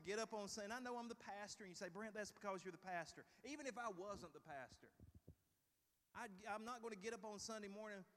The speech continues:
lick my finger and stick it in the wind and say, "Which way is the wind blowing today? I don't know if I'm going to church or not." No, we're going to church. It's a rhythm we're gonna build into our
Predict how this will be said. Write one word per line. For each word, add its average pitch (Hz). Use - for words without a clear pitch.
lick 202
my 208
finger 226
and 170
stick 208
it 208
in 202
the 190
wind 214
and 196
say, 190
"Which 185
way 240
is 233
the 247
wind 247
blowing 208
today? 196
I -
don't 202
know 208
if 208
I'm 208
going 220
to -
church 233
or 233
not." 233
No, 247
we're 254
going 247
to 269
church. -
It's 226
a 160
rhythm 233
we're 240
gonna 233
build 233
into 233
our 220